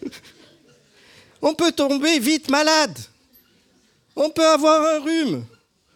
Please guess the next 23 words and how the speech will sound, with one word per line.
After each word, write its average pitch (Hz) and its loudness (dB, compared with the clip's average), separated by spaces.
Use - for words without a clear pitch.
des 294 -2
maux 302 0
de 277 0
gorge, 214 0
des 294 -2
maux 302 0
de 285 -4
tête, 294 -4
des 262 -2
courbatures. 269 -4
On 208 -6
peut 381 -6
se 277 -6
sentir 262 -4
mal, 254 -2
de 220 0
la 254 0
toux, 269 -6
de 214 -6
la 254 -2
fatigue 247 -4
et 240 -4
tout. 240 -8